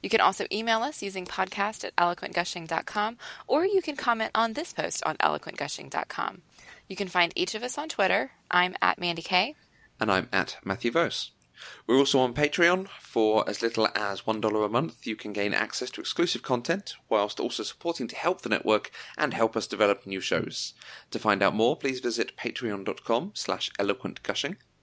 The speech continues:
Speaker 2: Please also remember to rate and review us on iTunes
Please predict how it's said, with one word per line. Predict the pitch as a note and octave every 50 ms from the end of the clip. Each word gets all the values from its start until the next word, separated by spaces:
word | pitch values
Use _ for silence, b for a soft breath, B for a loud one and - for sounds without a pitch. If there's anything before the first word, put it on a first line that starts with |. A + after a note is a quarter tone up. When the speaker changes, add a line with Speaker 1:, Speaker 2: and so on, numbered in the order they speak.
| B B B B -
Speaker 2:
Please | C#3 C3 A#2+
also | B2+ A#2+ - B2
remember | A#2+ A#2 A2+ A2 A2+
to | A2+ - - A#2 A2 G#2+
rate | G2 A2+ A2+ -
and | A2+ G#2+
review | G2+ G#2 A2+ A2
us | A2 - -
on | A2
iTunes | G#2+ A2 A#2 A#2 - C#3+ C#3 C3 B2+ B2+ C3 B2+ B2+ B2 - -